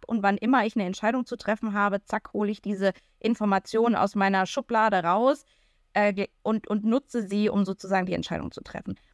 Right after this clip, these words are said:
Und es ist auch zunächst mal total legitim, weil wir würden to-, wirklich, wir würden durchdrehen, wenn wir jede Entscheidung bewusst treffen. Das geht einfach gar nicht. Also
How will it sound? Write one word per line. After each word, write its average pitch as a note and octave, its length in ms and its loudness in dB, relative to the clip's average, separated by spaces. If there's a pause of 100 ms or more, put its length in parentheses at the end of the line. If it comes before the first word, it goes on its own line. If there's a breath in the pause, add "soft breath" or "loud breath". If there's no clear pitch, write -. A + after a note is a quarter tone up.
(200 soft breath)
Und A#3+ 120 4
es B3 80 0
ist C4+ 140 -2
auch A#3+ 100 4 (180)
zunächst A#3 420 -2
mal A#3 200 2
total A3 440 -2
legitim, G#3 580 0
weil A3 140 2
wir G#3 120 -2
würden A3 180 0
to-, G3 120 -10 (180)
wirklich, G#3 340 -2
wir F#3+ 120 -2
würden F#3+ 260 -2
durchdrehen, G#3 720 0
wenn F#3+ 160 0
wir F3+ 80 0
jede F#3 300 0
Entscheidung G3+ 440 -2
bewusst F#3 420 -6
treffen. D#3+ 300 -2
Das - 160 -8
geht - 180 -4
einfach - 320 -8
gar - 160 -6
nicht. - 160 -6
Also F#3 160 -2